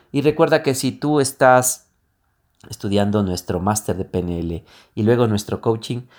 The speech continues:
los miércoles son los días que te enviamos todo,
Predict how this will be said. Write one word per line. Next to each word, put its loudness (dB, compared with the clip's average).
los 2
miércoles 2
son -2
los 0
días -4
que -6
te -2
enviamos -2
todo, 4